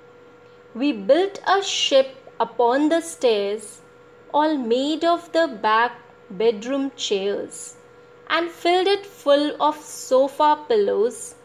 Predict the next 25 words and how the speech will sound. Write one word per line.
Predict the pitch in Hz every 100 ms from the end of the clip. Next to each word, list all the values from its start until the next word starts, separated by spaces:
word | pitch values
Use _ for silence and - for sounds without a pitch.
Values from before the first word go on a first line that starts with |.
| - - - -
to | 320 240
go | 262 302 320
a | 330
sailing | - - 226 233 247 254 254 - - 214
on | 233 254
the | 254
billows. | 214 214 196 190 - - - - - - - - - - - - -
We | 285 330 - 370
took | 381
a | 427
saw | 427 - - 220 208 - -
and | 311 311
several | - - 370 339 349 359 349 269
nails, | 208 220 226 190 185 - - - - - - -
and | 302 320 240 180
water | 214 254 311 320 - -
in | 285 311
the | 320
nursery | 285 214 240 240 - 277 269 -
pails. | 190 196 185 180 - - - - - - - - - - -
And | 285 330 330
Tom | 285 294 370 427 -
said, | - 220 214 - - - - - - - -
'Let | 254 285 381
us | 381